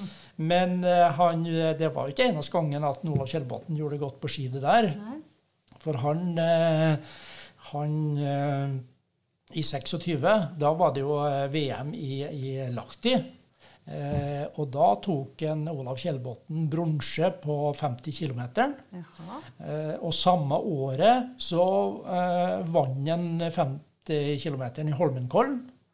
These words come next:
Speaker 1: Og da var han den første som vann femmila der på under fire timer.
Speaker 2: Jaha.
Speaker 1: Han gikk på tre timer og femogførti minutter, eh, på, på den femmila, eh, der. Så,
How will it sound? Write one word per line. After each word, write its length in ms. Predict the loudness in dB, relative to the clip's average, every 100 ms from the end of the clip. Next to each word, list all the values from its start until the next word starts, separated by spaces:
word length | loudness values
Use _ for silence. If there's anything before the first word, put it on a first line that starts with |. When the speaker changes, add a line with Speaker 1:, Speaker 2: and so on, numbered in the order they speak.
| _ _ -20 -20 _ -2
Speaker 1:
Og 160 | 0
da 220 | 4 6
var 160 | 8 6
han 40 |
den 140 | 4 0
første 840 | 0 -2 0 -4 -4 2 2 2
som 340 | -2 2 2 2
vann 380 | 2 4 4 0
femmila 600 | 0 0 0 -2 0 2
der 240 | 4 4 2
på 100 | -2 0
under 360 | 0 0 0 -2
fire 320 | 0 -2 -2
timer. 400 | -2 2 2 2 -4 -20 _ _ _ _ _
Speaker 2:
Jaha. 400 | -20 -20 -16 -12 -2
Speaker 1:
Han 160 | 0 0
gikk 220 | -4 -4
på 120 | -4
tre 240 | 0 2 2
timer 380 | 0 0 0 0
og 60 |
femogførti 1080 | 0 0 0 0 -4 -2 -2 2 2 0 -2
minutter, 640 | -2 -4 -6 -8 -8 -2
eh, 360 | 0 2 2 0
på, 340 | 0 0 0
på 120 | 2
den 140 | 2 2
femmila, 460 | 0 0 -2 -2 0 2 2
eh, 640 | 2 0 0 -2 -2 -4
der. 300 | -4 -8 -10 -18 _ -20 -20
Så, 160 | -4 0